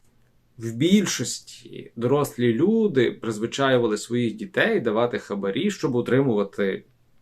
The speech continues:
ту чи іншу професію або ту чи іншу, в тому чи іншому навчальному закладі, де вони нічого не могли змінити, бо там так працювала система. А система працювала для того, щоб збирати гроші, с-,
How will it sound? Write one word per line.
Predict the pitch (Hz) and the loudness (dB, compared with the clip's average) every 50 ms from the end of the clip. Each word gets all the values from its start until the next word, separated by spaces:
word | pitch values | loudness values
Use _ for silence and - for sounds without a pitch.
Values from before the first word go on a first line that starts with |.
| _ _ _ | _ _ _
ту | - - 135 | -2 -2 -2
чи | 127 - 120 | -2 0 -2
іншу | 120 113 - 104 | -2 -2 -2 -6
професію | - 98 101 - 120 160 - 185 - 156 | -8 -8 -6 -4 -2 -2 0 0 0 0
або | 117 98 107 104 | 0 0 -2 -2
ту | - 120 | -2 -4
чи | 107 - - 104 | -4 -4 -6 -4
іншу, | 104 107 104 - - 107 117 - _ - - - - - - - | -4 -4 -4 -6 -6 -8 -8 -8 _ -20 -20 -20 -20 -20 -14 -6
в | - 120 - - | -6 -6 -6 -2
тому | - 131 123 120 117 | 0 2 2 2 2
чи | - - 127 | 2 2 2
іншому | 127 113 - 110 117 | 2 2 2 -2 -2
навчальному | 113 107 - 123 120 113 113 110 107 | -2 -2 0 2 2 2 2 0 2
закладі, | 101 123 120 120 110 107 104 98 104 | 2 2 2 2 -2 -4 -2 -2 0
де | 95 120 120 | 2 2 2
вони | 120 123 120 117 | 4 4 4 4
нічого | 120 117 - 120 120 | 2 2 0 0 2
не | 120 117 | 2 2
могли | 120 113 117 | 2 2 0
змінити, | 117 101 113 120 117 113 110 | 0 0 2 0 2 0 0
бо | 101 113 | -2 -2
там | - 117 110 104 98 101 - _ | -2 0 -2 -2 -2 -6 -8 _
так | - 113 104 - | -6 -6 -6 -4
працювала | - 110 - - 107 110 104 98 | -8 -8 -6 -4 -4 -2 -4 -4
система. | - 117 110 - - 104 101 110 156 202 - _ _ _ _ - - - | -6 -10 -10 -8 -4 -4 -4 -4 -4 -8 -12 _ _ _ _ -20 -12 -10
А | 95 | -8
система | - - - 131 131 123 | -8 -4 0 0 0 0
працювала | 120 120 113 - 120 113 117 117 113 101 | 0 -2 -4 -2 0 0 2 2 0 0
для | 95 104 104 98 | -2 -6 -6 -4
того, | 95 120 117 107 110 107 | -2 -2 -2 0 -2 -2
щоб | 101 - - - 110 104 101 - 92 104 101 101 101 104 104 104 107 104 | -4 -6 -6 -4 -4 -4 -4 -4 -6 -4 -4 -2 -4 -4 -4 -6 -6 -8
збирати | 101 98 117 117 107 101 - 107 | -6 -4 -2 -2 -2 -2 -6 -6
гроші, | 101 110 147 180 185 180 | -4 -2 -2 -2 0 -2
с-, | 143 - - _ | -6 -6 -8 _